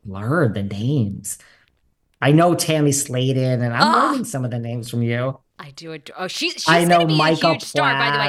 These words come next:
Speaker 1: Plath.
Speaker 2: She is going, she's getting ready to model with, uh, Rachel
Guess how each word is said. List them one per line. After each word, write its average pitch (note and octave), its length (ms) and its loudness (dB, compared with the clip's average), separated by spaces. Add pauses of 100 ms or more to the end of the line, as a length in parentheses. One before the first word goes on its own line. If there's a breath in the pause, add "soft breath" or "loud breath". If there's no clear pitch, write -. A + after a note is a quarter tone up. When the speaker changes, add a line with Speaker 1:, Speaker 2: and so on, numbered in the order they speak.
Speaker 1:
Plath. - 40 -16 (260 soft breath)
Speaker 2:
She - 200 -6 (220)
is F4 180 -6
going, C4 220 -4
she's D#4 300 -8
getting E4 240 -4
ready A3 180 -2
to G3+ 60 -8
model G3 420 -4
with, D#3+ 240 -8
uh, D#3+ 240 -2
Rachel F3 520 -6